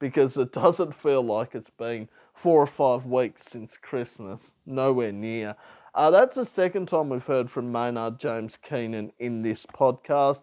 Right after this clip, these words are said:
We heard Schism by Tool a bit earlier. I don't think we're gonna hear any Pucifer or not another Tool song anyway, so it's probably the only two times you're gonna hear him.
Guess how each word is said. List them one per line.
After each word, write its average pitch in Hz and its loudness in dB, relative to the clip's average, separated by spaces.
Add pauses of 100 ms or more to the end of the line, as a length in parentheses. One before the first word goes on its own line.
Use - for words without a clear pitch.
(260)
We 143 -2
heard 165 2
Schism 135 -4
by 113 -4
Tool 110 -8
a 113 -10
bit 120 -10 (120)
earlier. 117 0 (460)
I 165 4 (200)
don't 339 4
think 392 0
we're 370 2
gonna 320 0
hear 294 -2
any 247 -2
Pucifer - -6
or 269 2
not 175 4
another 160 0 (120)
Tool 180 -2
song 180 -6
anyway, 190 2
so 196 2
it's 143 -2
probably 143 2
the 123 0
only 120 -4 (320)
two 135 0
times 120 -2
you're 113 -8
gonna 113 -4
hear 151 0
him. 202 2